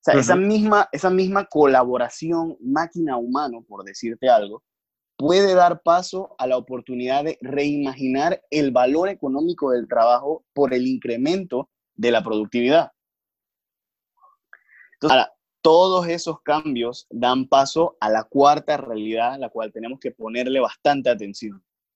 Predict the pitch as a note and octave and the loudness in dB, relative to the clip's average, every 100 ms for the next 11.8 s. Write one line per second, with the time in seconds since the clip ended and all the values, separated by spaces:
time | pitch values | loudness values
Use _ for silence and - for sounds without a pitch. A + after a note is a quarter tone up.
0 | _ _ _ _ _ C3 D3+ - E3 C3+ | _ _ _ _ _ 0 0 2 2 4
1 | D#3 E3 D3+ E3+ D#3+ C#3 C3 C3 C#3 D3 | 4 4 4 2 2 -2 -4 0 0 0
2 | D#3 D3 C3 C3 C3 B2+ B2+ B2 - D#3 | -4 -4 -2 -4 -4 -4 -4 -6 -6 -2
3 | D#3+ E3 D#3+ C3 A#2 C3+ B2 - F2+ _ | -2 2 0 2 -2 -2 -2 -6 _ _
4 | _ _ _ _ _ _ _ - A#2+ A#2+ | _ _ _ _ _ _ _ -4 0 2
5 | A#2+ A#2 C3 D#3+ E3 E3 D#3+ C#3+ C3 D3 | 0 0 2 4 4 4 2 2 2 0
6 | C#3+ D3 D3 D3+ C3+ C3 - - B2 B2 | 2 6 8 8 6 2 -4 -6 -4 -2
7 | A#2+ B2 C3 C#3+ E3 D3+ B2 C3+ C#3 C#3 | -2 -2 0 2 2 2 2 4 6 6
8 | D#3+ - B2+ A#2 A2+ - G2+ A#2+ A#2+ C#3 | 4 0 -4 -4 -6 -8 -4 -2 0 -2
9 | D#3 C#3+ A#2+ B2 B2 - C#3 - B2 A#2 | -2 -2 0 2 2 0 -4 -4 -12 -10
10 | A2+ C#3 B2 G#2+ G#2+ A#2 _ _ _ _ | -2 -2 -2 -4 -4 -8 _ _ _ _
11 | - A#2 A2+ C3+ D3 D3+ D3+ - | -6 -4 2 4 4 4 2 0